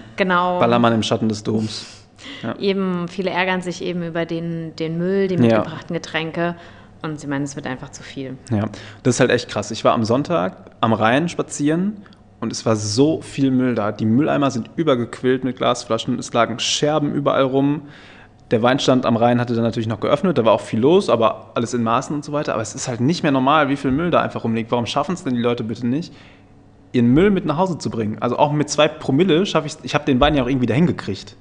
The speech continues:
Speaker 2: Das ist ja auch noch ein Problem, dass die Leute gar, gar nicht, dass die Leute gar nicht auf dem Markt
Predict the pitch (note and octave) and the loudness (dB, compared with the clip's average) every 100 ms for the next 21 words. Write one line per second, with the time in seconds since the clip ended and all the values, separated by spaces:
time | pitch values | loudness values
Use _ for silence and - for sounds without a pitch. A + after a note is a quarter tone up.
0 | - - - C3 A#2+ A#2 D#3 A2 - G#2 | -20 -14 -2 2 6 6 6 4 0 -4
1 | G2+ F#2+ G2+ B2 C3 C#3 A#2 A#2 - - | -2 -4 -4 0 0 2 2 0 -2 -4
2 | B2+ C#3 D3 - - - - - B2+ - | 2 4 4 0 -6 -14 -16 -8 -6 2
3 | C3+ C3+ A#2+ C3+ C3+ A#2+ A2+ A#2 A#2 - | 4 4 4 2 2 0 0 2 0 -2